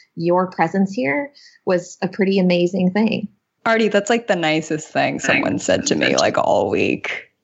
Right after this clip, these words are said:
Speaker 2: I'm gonna, I'm gonna have to, like, replay the podcast, like, when it comes out before I go to bed at night, just boost up my ego. That was just the nicest thing.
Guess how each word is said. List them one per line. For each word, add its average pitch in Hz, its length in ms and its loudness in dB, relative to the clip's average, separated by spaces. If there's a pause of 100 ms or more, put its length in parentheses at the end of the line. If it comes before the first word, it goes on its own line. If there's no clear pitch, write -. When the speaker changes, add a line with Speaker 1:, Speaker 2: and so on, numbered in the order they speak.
(120)
Speaker 2:
I'm 185 180 0
gonna, 175 440 2
I'm 175 120 0
gonna 165 160 2
have 170 200 0
to, 170 120 0
like, 156 260 0
replay 170 560 0
the 156 180 -2 (160)
podcast, 160 600 0
like, 147 320 0
when 156 80 2
it - 100 0
comes 151 260 0
out 147 160 2
before 156 200 -2
I 147 80 2
go 143 100 0
to - 60 0
bed 202 240 0
at 240 200 0
night, 214 580 2
just - 240 -12
boost 175 260 -2
up 160 100 0
my 143 120 -4
ego. 233 800 2
That 226 180 4
was 240 100 0
just 233 300 -2
the 202 100 2
nicest 160 920 0
thing. - 500 -2